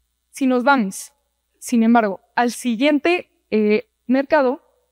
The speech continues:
el de emisión de créditos personales, encontramos que B B V A pasa de un primer lugar con el veintitrés por ciento de las participaciones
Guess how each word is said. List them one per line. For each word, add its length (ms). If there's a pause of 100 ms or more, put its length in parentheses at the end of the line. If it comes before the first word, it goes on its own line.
(140)
el 160
de 180
emisión 480
de 220 (320)
créditos 500
personales, 800 (400)
encontramos 880 (100)
que 120
B 100
B 100
V 240
A 160
pasa 400 (200)
de 180
un 240 (320)
primer 320
lugar 260
con 180
el 60
veintitrés 540
por 140
ciento 200
de 60
las 140
participaciones 880